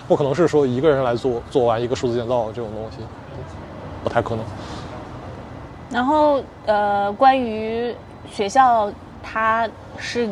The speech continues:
Speaker 2: 给你那种 access，就是它给你，呃，你，你，你这种去使-，
Speaker 1: <clears throat>
Speaker 2: 比如说我要去使用机械臂，这样学校都会就是比较方便的吗？
Speaker 1: 华工有，有，就是在我当时大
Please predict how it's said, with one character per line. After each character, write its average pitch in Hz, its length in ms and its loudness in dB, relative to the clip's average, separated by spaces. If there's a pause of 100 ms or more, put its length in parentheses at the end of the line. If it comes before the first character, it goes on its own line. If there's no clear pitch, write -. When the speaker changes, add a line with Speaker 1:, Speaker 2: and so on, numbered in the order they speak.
Speaker 2:
给 190 180 2
你 220 360 -2
那 196 120 -4
种 185 220 -2
access， 190 400 -2 (500)
就 233 60 -6
是 214 60 -2
它 220 180 2
给 190 220 -2
你， 190 420 -4 (160)
呃， 165 400 0 (560)
你， 202 160 -6 (100)
你， 208 200 -4
你 202 140 2
这 254 140 2
种 226 160 4
去 233 160 -6
使-， - 180 -6
Speaker 1:
<clears throat> - 60 -16
Speaker 2:
比 220 60 0
如 185 100 2
说 247 160 4
我 220 140 4
要 170 100 4
去 - 160 -2
使 - 160 -6
用 185 140 -6
机 190 100 -10
械 190 220 -4
臂， 180 220 -10 (480)
这 262 100 4
样 202 260 4
学 - 160 -4
校 208 140 4
都 202 140 0
会 208 320 0 (160)
就 196 80 -6
是 185 40 -4
比 185 60 -12
较 165 100 0
方 190 220 0
便 190 180 -2
的 175 60 -10
吗？ 165 140 -12 (120)
Speaker 1:
华 135 160 6
工 208 220 12
有， 127 280 8
有， 123 220 4 (120)
就 180 100 6
是 160 80 8
在 214 100 8
我 123 220 8
当 143 180 6
时 135 160 2
大 123 380 6